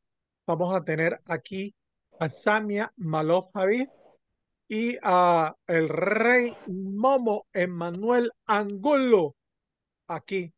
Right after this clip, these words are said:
en nuestro programa. Eh, como siempre, le decimos a nuestros reyes que este programa se transmite por la cadena radial La Libertad y su emisora Radio Tropical diez cuarenta A M,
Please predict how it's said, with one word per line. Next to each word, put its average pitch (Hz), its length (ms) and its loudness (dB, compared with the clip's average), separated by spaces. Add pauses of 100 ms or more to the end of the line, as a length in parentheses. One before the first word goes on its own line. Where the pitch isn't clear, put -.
en 143 400 -6
nuestro 151 500 -6
programa. 147 440 -10 (1040)
Eh, 180 440 2
como 196 260 -4
siempre, 254 520 0
le 208 100 2
decimos 196 460 -4
a 208 80 -4
nuestros 160 380 -8
reyes 208 560 -4 (420)
que 180 120 -2
este 240 200 2
programa 208 460 2
se 202 120 -4
transmite 185 460 -4
por 185 160 -2
la 165 100 -4
cadena 175 380 -2
radial 175 380 -2
La 196 80 0
Libertad 170 440 -2
y 190 60 -8
su - 140 -8
emisora 165 400 -2
Radio 170 260 0
Tropical 160 460 -6
diez 165 240 -2
cuarenta 170 680 -4 (100)
A 175 280 2
M, 185 280 -4